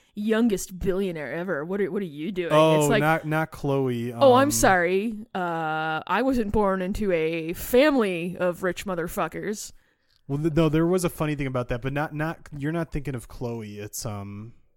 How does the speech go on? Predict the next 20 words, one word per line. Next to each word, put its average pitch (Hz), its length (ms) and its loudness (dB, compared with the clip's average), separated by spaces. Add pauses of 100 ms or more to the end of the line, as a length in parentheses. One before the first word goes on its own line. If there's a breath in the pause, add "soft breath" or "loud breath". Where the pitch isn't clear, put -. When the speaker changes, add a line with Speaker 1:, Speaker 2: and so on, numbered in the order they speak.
(140)
Speaker 2:
who 151 200 -4
are 156 100 0
the, 135 80 -10
who 175 220 -2
are 156 120 0
all 131 80 0
the 120 80 -6
Kardashians? 95 760 -14 (180)
Speaker 1:
I 165 340 -6
have 165 280 -12
absolutely 160 480 -10
Speaker 2:
Okay, 131 240 0
Speaker 1:
there's 120 180 -2
Speaker 2:
there's 147 200 -2
Speaker 1:
Kim 214 500 0
and 180 260 -4
Speaker 2:
Kim, 180 480 4
Speaker 1:
sure. 160 400 4
Speaker 2:
Kourtney, 165 160 0
Khloe 117 640 -4